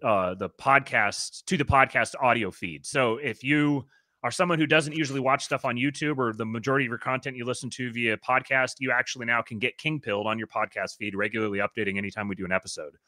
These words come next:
So you can go to any podcatcher you want. For whatever reason, I don't know why the Apple Podcasts logo is still the old one from before. I've updated it. The update's not taking. It's pretty low on the list of priorities right now. So,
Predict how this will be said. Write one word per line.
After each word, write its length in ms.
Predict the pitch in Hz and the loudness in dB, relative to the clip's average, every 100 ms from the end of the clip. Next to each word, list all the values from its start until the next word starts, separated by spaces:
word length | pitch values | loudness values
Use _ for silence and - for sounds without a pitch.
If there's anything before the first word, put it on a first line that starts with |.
| _ - _ - | _ -20 _ -2
So 140 | 117 | 4
you 80 | 120 | 6
can 60 | 123 | 8
go 100 | 139 | 8
to 60 | |
any 200 | 143 147 | 8 2
podcatcher 560 | - 135 131 135 131 135 | 4 4 6 4 4 0
you 140 | 120 | 0
want. 280 | 110 120 123 _ - _ | 2 2 0 _ -20 _
For 80 | - | 6
whatever 240 | 165 196 170 | 8 10 8
reason, 320 | 165 160 175 | 6 6 6
I 120 | 147 | 4
don't 140 | 151 | 4
know 100 | 147 | 2
why 560 | 139 117 131 139 143 135 | 2 4 6 6 4 -2
the 380 | 127 131 120 110 - | -4 2 4 4 6
Apple 300 | 131 143 156 | 6 6 2
Podcasts 1000 | - 143 139 147 147 139 - - - - _ | 2 2 2 2 2 2 -4 -8 -8 -10 _
logo 540 | 107 110 131 151 151 165 | 0 4 4 6 6 4
is 200 | 123 - | 0 -4
still 380 | - 135 131 117 | -2 2 2 0
the 140 | 113 - | -4 0
old 200 | 120 143 | 0 2
one 320 | 160 185 190 _ _ _ _ _ _ _ _ | 0 0 -4 _ _ _ _ _ _ _ _
from 140 | 135 | -4
before. 480 | 120 - 123 139 160 - - _ - | -4 -2 0 0 -2 -8 -20 _ 0
I've 160 | 143 139 | 2 4
updated 460 | 156 151 160 156 156 | 2 4 2 2 2
it. 220 | 165 165 135 | 2 0 -2
The 60 | |
update's 400 | 131 143 151 143 | -2 2 0 2
not 160 | 139 123 | -2 -2
taking. 500 | 139 131 135 131 135 - | -2 -2 0 -2 -4 -12
It's 140 | 135 | -14
pretty 260 | - - 147 | -6 0 2
low 240 | 131 131 | 4 6
on 100 | 127 | 6
the 80 | 120 | 2
list 280 | 113 123 - | -2 -4 -4
of 80 | - | -2
priorities 500 | 117 117 120 131 123 | 2 2 2 -2 -2
right 160 | 127 | -4
now. 220 | 127 120 | -2 -2
So, 400 | 120 - 107 98 | -2 0 2 0